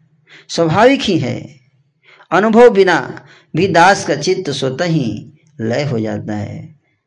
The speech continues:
प्रभु भी अपने भक्तों के चित्त हर लेते हैं। भक्तों के सिवा अन्य लोग इस बात को नहीं समझ पाते। यह रहस्यमय श्रीमद् भागवत में प्र-, यह रहस्य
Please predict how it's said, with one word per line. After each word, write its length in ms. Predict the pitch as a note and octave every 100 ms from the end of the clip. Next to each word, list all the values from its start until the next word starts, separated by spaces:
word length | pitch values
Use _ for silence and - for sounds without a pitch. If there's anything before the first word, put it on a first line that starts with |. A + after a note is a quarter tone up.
| -
प्रभु 180 | C3+ E3+
भी 140 | E3+
अपने 300 | E3 D3+ C3+
भक्तों 400 | A2+ B2 - E3
के 120 | D#3
चित्त 300 | A#2+ D3+ D#3
हर 240 | - A#2 D3
लेते 360 | C3 A#2+ -
हैं। 400 | A2 G#2+ A#2 D#3+ _ - _ B2+
भक्तों 360 | C3 D3 F3+
के 120 | D#3+ C#3+
सिवा 280 | C#3+ D3
अन्य 260 | C#3 C#3 D3
लोग 240 | C#3 C3+
इस 160 | B2+ C3
बात 240 | B2+ B2+
को 120 | B2 G#2
नहीं 160 | B2+
समझ 320 | C#3 A2 G#2
पाते। 500 | G#2+ G2+ G2+ - A2+ - _ _ _ _ _ _ _ - D#3
यह 160 | F3+
रहस्यमय 840 | D#3+ D3 D#3+ E3+ D#3+ C3 A2 A2+ - _ _ _ _ _ _ _ _ _ _ -
श्रीमद् 580 | - - F#3+ F#3 F3
भागवत 600 | C#3 A2+ C#3+ F#3 G3 G3 -
में 140 | -
प्र-, 120 | -
यह 200 | D#3 E3+
रहस्य 720 | F3+ D#3+ F#3+ - F3 D#3 -